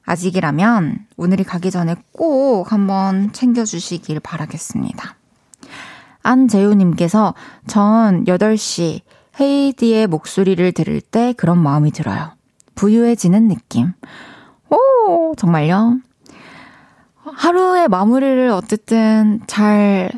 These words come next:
했고, 또 순조로운 하루를 보내고 있기 때문에 이 시간을 우리가 함께 할 수 있는 거니까요. 부유한 마음을 가져도 될 것 같아요.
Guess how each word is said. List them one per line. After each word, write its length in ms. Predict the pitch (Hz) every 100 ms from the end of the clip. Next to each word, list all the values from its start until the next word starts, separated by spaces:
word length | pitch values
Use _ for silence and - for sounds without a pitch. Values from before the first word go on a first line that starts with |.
| -
했고, 840 | 349 - - 220 220 220 185 190 208 _ _ _ _ - -
또 100 | 214
순조로운 600 | - 262 285 294 285 269
하루를 400 | 277 277 262 240
보내고 340 | 220 233 240
있기 160 | 226 247
때문에 400 | - 269 254 208
이 60 | 202
시간을 440 | 220 214 208 190
우리가 260 | 170 190 214
함께 260 | 240 240
할 160 | 269 269
수 160 | -
있는 220 | 180 180 196
거니까요. 640 | 175 180 - 139 185 190 - - - - - - _ _ _ 208
부유한 320 | 220 247 240
마음을 300 | 196 202 202
가져도 340 | 185 190 190
될 160 | 185 175
것 160 | -
같아요. 520 | 185 151 - 160 147